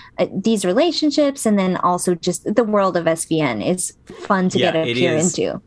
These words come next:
Speaker 2: it is a workplace comedy in a lot of ways. And some of the
Speaker 1: Mm-hmm.
Speaker 2: warmest, most, uh, laugh out loud moments in the first two episodes are workplace comedy moments about this very unusual workplace that you also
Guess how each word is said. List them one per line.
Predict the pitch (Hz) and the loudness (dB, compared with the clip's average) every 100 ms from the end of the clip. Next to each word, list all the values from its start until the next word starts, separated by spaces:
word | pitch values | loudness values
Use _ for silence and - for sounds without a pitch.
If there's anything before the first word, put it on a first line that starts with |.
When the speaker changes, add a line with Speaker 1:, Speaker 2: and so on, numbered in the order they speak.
| - | -4
Speaker 2:
it | 120 | -2
is | 131 | -2
a | 127 | -2
workplace | 123 135 - 101 - | -4 -4 -4 -4 -4
comedy | 113 120 95 85 - | -4 -2 -4 -6 -8
in | 117 | -6
a | 95 | -4
lot | 87 117 | -4 -6
of | |
ways. | 135 - - - | -8 -12 -12 -10
And | - 107 110 | -6 -6 -6
some | - 120 | -4 -2
of | 120 | 2
the | |
Speaker 1:
Mm-hmm. | 254 110 - | 2 0 -2
Speaker 2:
warmest, | 104 117 113 110 - 123 | -2 -2 -2 -4 -6 -6
most, | 104 101 - - | -6 -6 -8 -16
uh, | 107 92 90 - - | -8 -8 -8 -10 -14
laugh | - 107 110 - | -8 -4 -2 -2
out | 101 98 | -6 -4
loud | 98 98 | -4 -4
moments | 92 107 113 87 - | -4 -4 -4 -6 -8
in | 92 | -10
the | |
first | 92 98 - | -8 -10 -8
two | 95 | -8
episodes | 113 117 92 90 - - _ | -6 -6 -6 -8 -14 -20 _
are | 110 107 - | -6 -6 -10
workplace | 107 101 104 - 101 - | -10 -8 -8 -6 -8 -6
comedy | 104 101 92 | -6 -6 -6
moments | 85 - 50 - - - - | -8 -10 -12 -12 -14 -14 -10
about | - 107 - | -6 -6 -6
this | 98 | -8
very | 98 110 117 120 120 | -6 -4 -2 -4 -6
unusual | 104 98 117 120 110 104 | -6 -4 -6 -6 -6 -6
workplace | 95 113 113 - 95 87 - | -4 -6 -6 -10 -8 -8 -8
that | 110 | -8
you | 110 113 | -6 -8
also | - 127 127 131 113 | -6 -6 -4 -2 -4